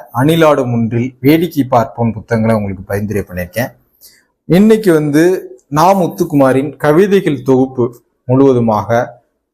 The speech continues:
தேர்ந்தெடுக்கப்பட்ட கவிதைகளாக இந்த புத்தகம் வந்திருக்கு. இந்த புத்தகத்துல இருக்கக்கூடிய முதல் கவிதை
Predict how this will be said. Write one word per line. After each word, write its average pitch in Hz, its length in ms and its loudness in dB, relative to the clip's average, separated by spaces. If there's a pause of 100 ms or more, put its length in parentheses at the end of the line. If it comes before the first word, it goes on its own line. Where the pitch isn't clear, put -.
தேர்ந்தெடுக்கப்பட்ட 131 680 0
கவிதைகளாக 117 800 0
இந்த 95 120 -4
புத்தகம் 101 480 -4
வந்திருக்கு. 90 500 -12 (560)
இந்த 156 240 0
புத்தகத்துல 180 340 2
இருக்கக்கூடிய 135 560 0
முதல் 170 340 0
கவிதை 120 460 0